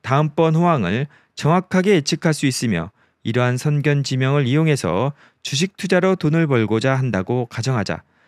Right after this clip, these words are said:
그래도 당신은 선견 지명이 없었을 때와 마찬가지로 여전히 올바른 종목을 선택해야만 한다. 플로리다에 부동산 붐이 일어난다는 사실을 알고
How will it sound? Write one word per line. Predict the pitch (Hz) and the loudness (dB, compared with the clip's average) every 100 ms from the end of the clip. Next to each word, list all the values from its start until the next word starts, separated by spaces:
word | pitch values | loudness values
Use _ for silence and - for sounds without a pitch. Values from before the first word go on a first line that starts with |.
| _ _ | _ _
그래도 | - 139 147 147 | 0 2 4 2
당신은 | 139 151 170 151 87 127 160 _ _ | 2 0 2 0 0 -2 -6 _ _
선견 | - 196 202 214 214 196 | -4 0 2 4 2 2
지명이 | 165 156 151 170 | 2 2 2 2
없었을 | 135 - 151 - 147 | 0 0 -2 0 -2
때와 | 139 101 76 92 143 - _ - | 0 0 0 -2 -4 -8 _ -8
마찬가지로 | 107 147 139 107 95 151 131 - _ | -4 -2 0 0 -2 0 -2 -4 _
여전히 | 110 110 110 113 | -2 0 0 0
올바른 | 113 117 117 131 139 | 0 0 0 0 0
종목을 | 120 107 107 90 87 107 147 - _ | -2 -2 -2 -2 -2 -2 -2 -6 _
선택해야만 | - 185 202 196 156 120 127 | -2 0 0 0 0 0 0
한다. | 110 90 76 - _ _ _ _ _ - | -2 -4 -8 -12 _ _ _ _ _ -2
플로리다에 | 202 214 226 196 180 147 87 101 156 - _ | 4 6 6 6 4 4 2 0 -2 -6 _
부동산 | - 147 202 208 220 208 | -2 2 2 4 2 4
붐이 | 190 190 185 | 4 4 4
일어난다는 | 175 165 165 165 160 160 | 4 2 2 2 2 2
사실을 | 151 143 151 143 | 0 0 2 2
알고 | 120 113 80 | 2 0 -6